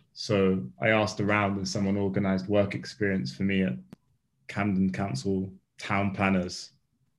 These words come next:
And very quickly I realized that's not what I want to do. I don't want to be on the reviewing side of,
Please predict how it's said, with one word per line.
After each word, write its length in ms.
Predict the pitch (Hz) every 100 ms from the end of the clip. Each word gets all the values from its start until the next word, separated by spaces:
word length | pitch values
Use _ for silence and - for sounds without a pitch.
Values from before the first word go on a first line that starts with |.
| _ _ _ -
And 140 | 113
very 220 | 95 101 95
quickly 360 | 104 - 98
I 60 | 98
realized 480 | 95 95 92 90 98
that's 280 | 98 -
not 240 | 95 95 -
what 220 | 92 90 92
I 160 | 92
want 320 | 95 90 -
to 100 | -
do. 240 | 90 87 87 - _ -
I 80 |
don't 180 | 110 101
want 180 | 98 -
to 60 | 95
be 160 | 101
on 120 | 98 92
the 80 |
reviewing 560 | 90 92 90 101 98 92
side 380 | 90 92 87 87
of, 260 | 90 123